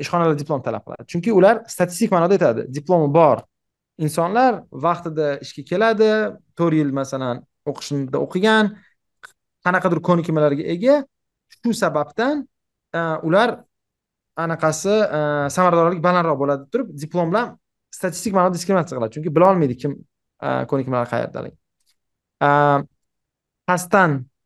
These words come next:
diskriminatsiya esa bu qaysidir irqqa, jinsga, dinga, e'tiqodga, shunga qarab turib, a, farqlanishda. A, statistik diskriminatsiya haqida gapirganda mana buni aytishimiz kerakda. Ho-, masalan, hozir dekretdagi,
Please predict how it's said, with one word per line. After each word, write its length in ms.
diskriminatsiya 600
esa 140
bu 80
qaysidir 500
irqqa, 420
jinsga, 640
dinga, 440
e'tiqodga, 560
shunga 240
qarab 240
turib, 220
a, 380
farqlanishda. 560
A, 320
statistik 480
diskriminatsiya 540
haqida 180
gapirganda 320
mana 220
buni 80
aytishimiz 260
kerakda. 380
Ho-, 120
masalan, 480
hozir 320
dekretdagi, 500